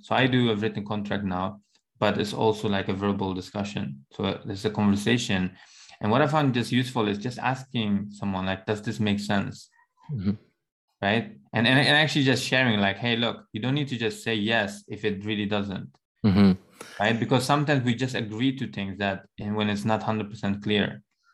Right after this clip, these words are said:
Speaker 1: right? And, and I've done that in the past, but actually
Speaker 2: <laughs>
Speaker 1: just, actually just creating that conversation, like,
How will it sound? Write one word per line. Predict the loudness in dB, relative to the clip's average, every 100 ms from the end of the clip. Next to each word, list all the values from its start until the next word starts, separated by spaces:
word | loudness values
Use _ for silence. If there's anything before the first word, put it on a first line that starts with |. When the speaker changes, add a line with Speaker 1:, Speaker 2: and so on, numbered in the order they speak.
| -20 -20 _ _ 0
Speaker 1:
right? | 0 0 -6 _ _ _ _
And, | 0 2
and | 4
I've | 4 4
done | 4 4
that | 2
in | 2
the | 2
past, | 2 2 0
but | -4 -4
actually | -4 -2 2
Speaker 2:
<laughs> | 2
Speaker 1:
just, | 0 -10 _ _ _ -6
actually | -4 -2 0
just | 0 0 0
creating | 0 2 2
that | 0 0
conversation, | -2 -2 -2 -4 -4 -4
like, | -4